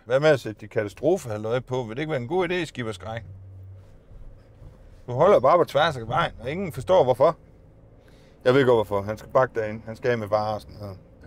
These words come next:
Men den næste, der kommer, kommer, jeg kører helt op i røven af ham og går fuldstændig i panik og tænker, "Hvorfor gør han ikke langsomt?" Eller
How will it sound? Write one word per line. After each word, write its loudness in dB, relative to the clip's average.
Men -6
den -4
næste, 2
der 4
kommer, 2
kommer, 4
jeg 4
kører 0
helt 4
op 6
i 4
røven 2
af 2
ham 0
og -6
går 2
fuldstændig 2
i -2
panik -4
og 0
tænker, -2
"Hvorfor 4
gør 6
han 4
ikke 2
langsomt?" 2
Eller -12